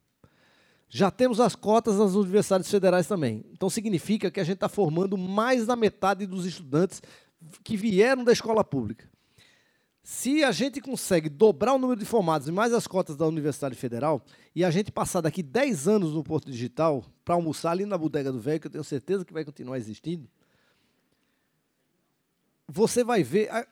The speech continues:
hoje você passa lá, você vê o meu perfil lá. É um, um homem, homem,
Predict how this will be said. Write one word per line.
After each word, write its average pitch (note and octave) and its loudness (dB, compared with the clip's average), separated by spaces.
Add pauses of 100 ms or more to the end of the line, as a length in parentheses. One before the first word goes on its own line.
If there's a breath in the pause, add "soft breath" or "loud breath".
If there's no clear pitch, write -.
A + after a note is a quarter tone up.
hoje A3 10
você A3 4
passa F#3 0
lá, G3 4
você G#3 0 (280)
vê E3 4
o G#3 6
meu A3 4
perfil C#3+ 0
lá. A#2 -10 (220)
É D3+ -6
um, D#3 -8 (400)
um C3 -8
homem, C3 -2 (220)
homem, F3 2